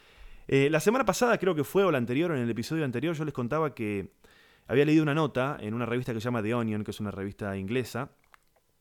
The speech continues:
o americana, no me acuerdo ahora. Y en esa revista lo que contaban ellos era una escena en la que había un tipo que se estaba ofendiendo. Hay una, hay, hay una película que se llama La Academia de Policía,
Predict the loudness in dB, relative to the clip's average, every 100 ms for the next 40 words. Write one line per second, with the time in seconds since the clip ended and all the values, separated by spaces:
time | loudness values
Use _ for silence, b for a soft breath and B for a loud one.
0 | _ _ _ -20 -16 -12 -12 -10 -12 -10
1 | -10 -10 -10 -10 -12 -16 -20 _ b b
2 | b b b 0 2 4 4 4 2 2
3 | 4 4 0 0 -2 0 0 0 -2 -4
4 | -2 0 -2 -2 -2 -2 -2 -2 -2 0
5 | -2 -2 -2 -4 -4 -4 0 0 0 -4
6 | -2 -2 0 -2 -6 B 0 2 0 -2
7 | -2 -6 -14 -18 -18 -16 -2 2 2 2
8 | 0 0 0 0 0 0 0 0 -2 -4
9 | -4 -4 -4 -4